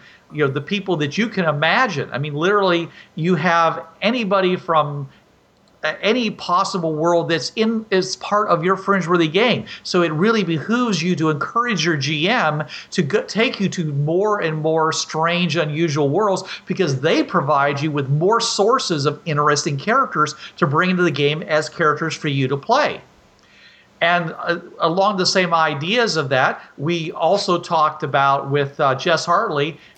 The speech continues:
uh, things like gender issues, about, about what are the roles, and if there are differences in roles between men and women or male and female, 'cause we are talking about also non-human species as well. We,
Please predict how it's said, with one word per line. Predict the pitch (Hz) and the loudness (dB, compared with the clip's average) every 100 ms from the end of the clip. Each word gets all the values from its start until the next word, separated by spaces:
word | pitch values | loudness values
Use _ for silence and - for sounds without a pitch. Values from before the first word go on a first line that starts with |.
| - | -2
uh, | 151 147 | 0 0
things | 143 190 175 165 | 0 -2 -2 -4
like | 156 156 147 | 0 0 0
gender | 160 233 320 214 | 0 0 2 2
issues, | 156 - 107 - - _ _ - | 2 -2 -6 -10 -12 _ _ -4
about, | 135 165 151 - | 0 2 0 2
about | 151 147 156 151 139 | 2 2 2 2 0
what | 143 185 | 0 0
are | 208 175 587 262 | 0 0 0 0
the | 202 | -2
roles, | 151 151 147 131 110 113 - _ _ - | 0 2 2 0 -4 -10 -12 _ _ -2
and | 180 214 | -2 0
if | 247 247 | -4 0
there | 208 - - | -2 0 0
are | 226 226 | 0 0
differences | 160 269 311 294 - 196 135 120 | 0 -2 0 -4 0 0 0 -2
in | 151 | -4
roles | 139 151 151 147 | 2 2 2 0
between | 151 139 147 139 | -6 -6 -4 -2
men | 131 135 | 0 0
and | 127 123 | -2 -2
women | 127 127 120 127 | 0 0 0 -2
or | 127 123 | -2 -2
male | 139 165 160 | 0 0 0
and | 143 135 | -2 -2
female, | 233 269 160 139 165 - - - | -2 0 0 0 -2 -6 -14 -8
'cause | 156 156 147 | -6 -6 -10
we | 180 151 151 | -6 -4 -2
are | 156 202 | 0 0
talking | 190 175 156 165 | 2 0 0 -2
about | 143 139 139 | 0 2 4
also | 143 147 156 139 | 2 2 0 0
non-human | 143 139 139 180 277 151 | 4 4 2 -2 -2 -6
species | - 143 127 135 123 | -6 -6 -4 -4 -2
as | 127 131 | -2 2
well. | 208 117 - - _ _ - - _ _ _ - 151 | 2 2 -2 -10 _ _ -20 -20 _ _ _ -14 -8
We, | 147 151 135 | -4 -2 -2